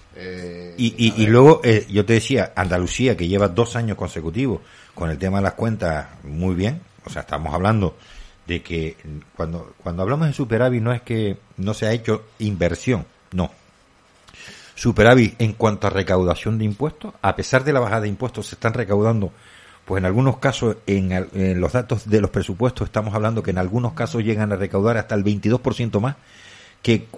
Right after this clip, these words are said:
Speaker 2: con el impuesto anterior, y en algunos casos hasta el sesenta y cuatro por ciento. No, no, no sé cómo lo, se puede, eh, gestionar eso. Pues claro, es fácil, porque la gente no es lo mismo que paguen diez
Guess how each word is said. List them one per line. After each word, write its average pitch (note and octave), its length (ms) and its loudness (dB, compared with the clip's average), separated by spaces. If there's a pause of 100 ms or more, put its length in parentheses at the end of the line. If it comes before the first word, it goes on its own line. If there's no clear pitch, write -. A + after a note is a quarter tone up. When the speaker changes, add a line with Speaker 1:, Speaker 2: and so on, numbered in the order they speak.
Speaker 2:
con A2 380 2 (100)
el G#2+ 160 4
impuesto A2+ 380 0
anterior, D3+ 420 4 (300)
y G#2+ 100 4
en G#2 60 6
algunos B2 280 2
casos - 200 -4
hasta C#3+ 160 -2
el C3 100 0
sesenta G#2 480 -4
y G2 60 0
cuatro C#3 340 2
por G#2+ 140 -4
ciento. G2+ 340 -2 (320)
No, C3 280 4
no, C3 220 4
no C3+ 160 8
sé D#3+ 180 0
cómo E3+ 220 2
lo, D#3+ 220 2
se - 220 0
puede, D3+ 340 6
eh, B2+ 140 -2
gestionar C#3+ 320 0
eso. - 140 -8
Pues A2 220 -4 (200)
claro, A#2 340 2
es B2 100 -2
fácil, A#2 320 -4 (360)
porque A#2+ 240 0
la A#2 100 2
gente B2 400 0
no A#2 120 0
es C#3 40 2
lo C#3 80 0
mismo B2+ 280 -4
que - 100 -4
paguen C3 340 2
diez C#3+ 240 0